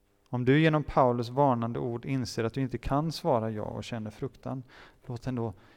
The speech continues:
i så fall driva dig till omvändelse så att du söker förlåtelsen. Då är inte fruktan något dåligt, utan något väldigt gott. Men om du ändå känner dig osäker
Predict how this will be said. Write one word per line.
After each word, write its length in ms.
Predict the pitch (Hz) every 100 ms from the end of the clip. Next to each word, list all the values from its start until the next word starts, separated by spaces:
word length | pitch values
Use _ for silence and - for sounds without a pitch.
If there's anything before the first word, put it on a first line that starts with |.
| _
i 80 | 139
så 180 | - 131
fall 220 | 123 107
driva 420 | 127 131 107 110
dig 180 | 110 107
till 220 | - 120
omvändelse 800 | 135 127 110 104 104 - 135 135 - _ _
så 120 | -
att 60 | 123
du 80 | 120
söker 400 | - 123 147 165
förlåtelsen. 760 | - 151 113 - 110 - - 113 _ _ _ _ _
Då 140 | -
är 140 | 143 151
inte 460 | 151 147 - 110 110 - - - _ _
fruktan 520 | - 147 131 - 117
något 220 | 110 110 107
dåligt, 680 | 135 131 101 135 - - -
utan 260 | 127 107
något 220 | 107 104 101
väldigt 360 | 123 101 -
gott. 440 | - 113 - - - _ _ _ _ _ _ _ _ _ _ _ _ _ _ _ _ _ _ _ _ _ _ _ _ _ _ _ _ _ _ _ _
Men 120 | 123
om 60 | 127
du 80 |
ändå 300 | - 170 143
känner 300 | 156 156 113
dig 80 | 110
osäker 680 | 131 110 - 107 - - -